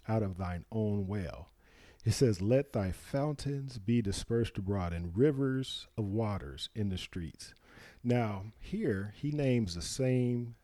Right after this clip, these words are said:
three words, fountains, rivers, and waters. And he is referring to women, women, okay?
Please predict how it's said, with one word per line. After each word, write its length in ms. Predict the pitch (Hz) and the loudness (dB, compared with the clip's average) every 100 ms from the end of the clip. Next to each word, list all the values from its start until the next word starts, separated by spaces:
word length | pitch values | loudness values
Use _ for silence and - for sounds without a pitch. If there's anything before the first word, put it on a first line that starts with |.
| _ _ - | _ _ -2
three 560 | 107 107 101 98 98 - _ | 2 2 2 -2 -4 -12 _
words, 720 | 101 95 82 65 - - - - - _ _ | -4 -2 -4 -8 -14 -18 -20 -20 -20 _ _
fountains, 840 | - 131 131 123 123 127 131 - - _ _ | -4 0 0 0 -2 -4 -6 -14 -20 _ _
rivers, 800 | 92 110 98 95 92 98 - - - | 0 2 2 0 -2 -4 -8 -12 -12
and 140 | 90 87 | -6 -4
waters. 540 | 90 82 - - - - - - - - | -2 -4 -8 -12 -16 -20 -20 -20 -20 -10
And 160 | 127 101 | -2 0
he 300 | 95 143 147 | 2 2 4
is 160 | 123 95 | 2 2
referring 520 | 101 - 151 135 110 | -2 -2 -2 0 -2
to 280 | - - 135 | -4 -6 -6
women, 400 | 180 202 107 120 - - - - - - - - - - | -4 -6 -6 -10 -16 -20 -20 -20 -20 -20 -20 -20 -20 -10
women, 440 | 143 185 98 - - - _ _ | -4 -2 -4 -8 -18 -20 _ _
okay? 440 | 95 - 110 107 | -8 -2 -2 -2